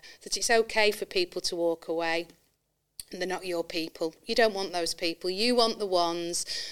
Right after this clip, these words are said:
that are going to be your advocates for life, that are going to tell everybody all about you,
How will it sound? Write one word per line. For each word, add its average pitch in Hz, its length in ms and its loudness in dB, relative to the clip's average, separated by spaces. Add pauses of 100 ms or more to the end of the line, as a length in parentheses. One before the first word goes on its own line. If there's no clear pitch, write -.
(100)
that 185 140 2
are 180 80 -6
going 180 180 -2
to - 120 -6
be 180 80 -2
your 170 320 0 (140)
advocates 220 680 0
for - 140 0
life, 170 600 2
that 175 200 -2
are - 20 -6
going 170 220 -4
to - 100 -2
tell 214 300 4
everybody 190 960 4
all 180 280 4
about 165 420 0
you, 165 300 -4